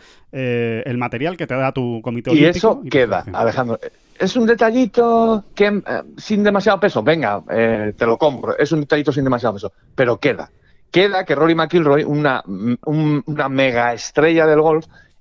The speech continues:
Speaker 2: esa semana está representando a Irlanda y entonces se pone en manos de lo que haya que hacer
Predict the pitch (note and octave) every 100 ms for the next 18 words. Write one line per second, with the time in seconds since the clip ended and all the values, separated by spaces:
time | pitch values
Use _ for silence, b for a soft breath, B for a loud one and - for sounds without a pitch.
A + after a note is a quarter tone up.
0 | - E3+ F#3 F#3 F3 F3+ E3+ - F#3+ C3
1 | B2+ A2+ A#2+ D3 D#3 D3 D3 E3 D#3+ D3+
2 | D3+ F#3 F#3+ G#3 B3 - - - A#2 B2+
3 | B2+ D3 G#3+ G#3 A2 G2 F#2 G2 E2 -
4 | - D#2+